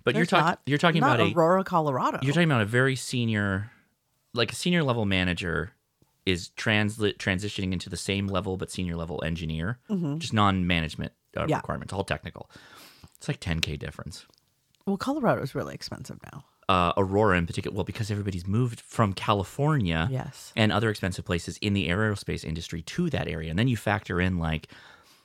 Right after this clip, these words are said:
Speaker 1: everybody understand Colorado, Aurora, Colorado Springs, all that, they have major military bases, major military contractor space, and retired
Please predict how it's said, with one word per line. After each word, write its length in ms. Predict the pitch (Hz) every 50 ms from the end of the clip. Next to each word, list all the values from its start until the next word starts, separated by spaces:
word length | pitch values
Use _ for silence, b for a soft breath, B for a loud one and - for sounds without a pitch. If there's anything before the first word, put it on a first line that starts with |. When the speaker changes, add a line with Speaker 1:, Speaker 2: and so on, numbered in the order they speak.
| B B _
Speaker 1:
everybody 340 | 214 233 247 220 196 170 151
understand 500 | 139 127 110 - - 120 107 95 92 b b b b b b _
Colorado, 760 | - - 202 220 214 180 165 151 143 139 139 135 127 131 -
Aurora, 580 | - 92 95 107 120 135 139 135 135 135 131 123
Colorado 380 | - - 127 127 127 120 113
Springs, 420 | 107 - - 113 107 107 104 98 -
all 220 | - - 107 110 107
that, 240 | 101 95 90 87 -
they 40 | 92
have 140 | 85 - 98
major 800 | 98 95 104 120 123 123 117 113 120 123 127 123 117 - 113 101
military 460 | 95 90 87 87 92 - 110 104 101
bases, 480 | 107 104 104 101 - - 117 117 117 -
major 680 | - 95 98 107 113 117 117 120 131 135 131 123 123 113
military 380 | 107 101 98 92 - 98 90
contractor 540 | 87 - 87 85 85 82 - 85 85 - 85
space, 360 | - - - 87 85 85 - B B B B B B B B _
and 340 | 123 117 117 113 110 107 107 b b b b b b b b
retired 920 | - 113 123 123 123 - - - - 147 147 160 170 170 180 185 185 190